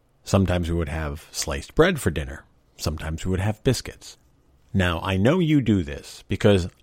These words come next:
I do it now, too. I didn't used to because I wasn't allowed to.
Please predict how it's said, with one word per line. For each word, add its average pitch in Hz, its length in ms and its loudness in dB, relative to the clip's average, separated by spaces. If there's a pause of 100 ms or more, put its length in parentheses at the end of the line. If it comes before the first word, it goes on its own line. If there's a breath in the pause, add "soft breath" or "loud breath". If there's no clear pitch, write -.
I 123 180 4
do 92 240 2
it 95 100 -6
now, 85 280 -4
too. 78 380 -2
I 78 240 -8 (280)
didn't 87 280 -2
used 90 360 -2
to 73 180 -8
because 80 320 -8
I 78 40 -6
wasn't 82 400 -6
allowed 85 580 -4
to. - 200 -10